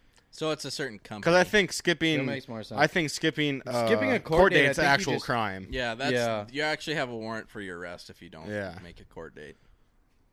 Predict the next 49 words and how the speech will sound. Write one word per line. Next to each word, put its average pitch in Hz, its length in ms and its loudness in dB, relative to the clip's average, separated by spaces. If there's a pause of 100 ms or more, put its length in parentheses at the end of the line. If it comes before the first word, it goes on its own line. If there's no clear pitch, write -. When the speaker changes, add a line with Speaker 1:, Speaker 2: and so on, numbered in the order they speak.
(400)
Speaker 1:
I 151 100 -4
learned 185 280 0
that 185 220 0
in 131 80 -8
the 131 60 -6
back 120 280 -6
of 110 60 -14
the - 60 -18
cop - 300 -8
car 80 300 -12
'cause 107 280 -10
he 127 100 -10
was 113 180 -10
like, 101 360 -10 (320)
Speaker 2:
Don't 113 120 -10
Speaker 1:
"So 123 60 -6
Speaker 2:
skip 156 120 -2
Speaker 1:
this, - 100 -4
Speaker 2:
your 226 120 0
court - 140 0
date. 139 180 0
Speaker 1:
so 180 60 2
this - 280 6
Speaker 2:
<laughs> - 0 -
Speaker 1:
is - 260 2
your, 190 300 2
uh, 175 180 4
court 190 280 -2
date. 127 300 0
Are 123 100 -4
you, 123 140 -2
can - 180 -8
you 135 120 -4
make 120 280 -6
it?" 190 200 -4
And 131 120 -8
I 123 140 -4
was 123 160 -6
just 113 160 -12
a 104 40 -18
dumb 107 580 -8 (140)
eighteen-year-old 101 640 -12
kid. 110 300 -10
I 101 80 -10
was 101 160 -14
like, 90 280 -14 (380)
"I - 160 -14
don't 156 140 -14
know." 117 220 -18